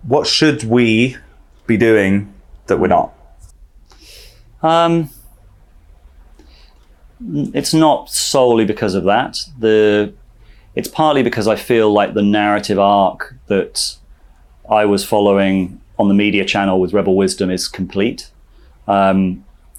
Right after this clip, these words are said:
Speaker 2: I, I don't really know where to go. I've got a, quite a few things that I'm putting out be-, between now and the end of the, the project in November, but I feel like the narrative arc that I was tracking around things like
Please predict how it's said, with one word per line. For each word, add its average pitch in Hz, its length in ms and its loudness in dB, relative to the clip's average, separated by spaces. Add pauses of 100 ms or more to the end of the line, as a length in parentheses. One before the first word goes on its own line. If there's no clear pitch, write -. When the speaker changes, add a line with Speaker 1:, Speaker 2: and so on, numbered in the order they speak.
(320)
Speaker 2:
I, 107 220 -4
I 117 80 2
don't 107 280 -2
really 101 200 2
know 98 280 2
where 95 300 0
to - 160 -12
go. 92 640 0 (540)
I've 123 80 0
got 127 120 0
a, 117 220 -4 (120)
quite 110 160 -2
a 104 40 -4
few 107 140 -2
things 98 240 -2
that 101 60 -4
I'm 90 100 -8
putting 101 240 -2
out 95 180 0
be-, - 80 -12 (160)
between 101 320 -2
now 95 180 2
and 92 80 -2
the 95 80 0
end 92 160 -2
of 80 120 -8
the, 87 260 -2 (240)
the 92 80 -8
project - 400 -4
in 92 80 -4
November, 107 540 0
but - 440 -2 (440)
I - 60 -14
feel 120 200 0
like 110 140 2
the 107 80 0
narrative 107 420 0
arc 101 320 0
that 101 140 -2
I 95 40 0
was 90 200 -6
tracking 98 760 -4
around 98 360 0
things 101 280 -2
like 90 480 -2